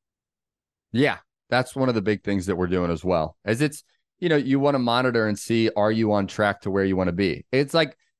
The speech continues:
you know, one really simple example is if you look at New Year's goals,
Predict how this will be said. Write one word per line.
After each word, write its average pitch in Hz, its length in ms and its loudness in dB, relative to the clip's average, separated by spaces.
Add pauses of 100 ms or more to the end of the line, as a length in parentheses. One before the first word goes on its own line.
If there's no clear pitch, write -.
(120)
you 147 60 -4
know, 135 100 2
one 135 300 0
really 120 400 0
simple 107 320 -2
example 104 380 0
is 98 120 0
if 104 120 -4
you 120 100 2
look 113 180 0
at 107 80 -2
New 107 160 2
Year's 104 300 2
goals, 87 460 -2